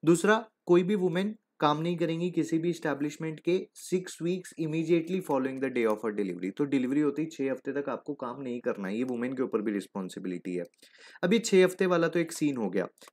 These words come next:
कि भाई आपने बोला कि यार एम्प्लॉयर जो है वो छः हफ्ते पहले तक आपको काम पर नहीं रखेगा। कोई नई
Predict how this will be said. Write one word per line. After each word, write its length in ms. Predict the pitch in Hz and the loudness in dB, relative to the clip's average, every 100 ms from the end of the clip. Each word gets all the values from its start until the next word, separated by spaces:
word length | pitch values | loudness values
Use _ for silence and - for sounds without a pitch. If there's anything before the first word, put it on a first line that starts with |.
| - | -4
कि 60 | |
भाई 220 | 160 175 180 | 2 4 4
आपने 360 | 151 - 156 | 2 -2 -4
बोला 300 | 156 135 135 | 0 2 2
कि 320 | 156 160 160 | 0 0 2
यार 220 | 151 156 - | 2 0 -4
एम्प्लॉयर 920 | 147 135 - 135 123 127 143 160 - - | -6 -6 0 2 4 4 2 2 -2 -8
जो 160 | 131 123 | -8 -2
है 120 | 127 | 0
वो 180 | 156 151 | 0 -2
छः 300 | 151 - 139 | -4 0 0
हफ्ते 240 | 139 - | 0 0
पहले 480 | 143 131 110 123 165 - _ - | 0 2 2 0 -2 -6 _ -4
तक 120 | 147 - - | -2 -2 -6
आपको 440 | 117 - _ 156 | -6 -6 _ -4
काम 380 | 170 _ 127 117 | -4 _ -2 -2
पर 240 | 113 156 196 _ - | -2 -6 -6 _ -8
नहीं 180 | 139 135 | -4 0
रखेगा। 320 | 117 107 90 | 0 0 -2
कोई 360 | - - 147 147 | -4 -4 -2 0
नई 320 | 147 160 | 2 0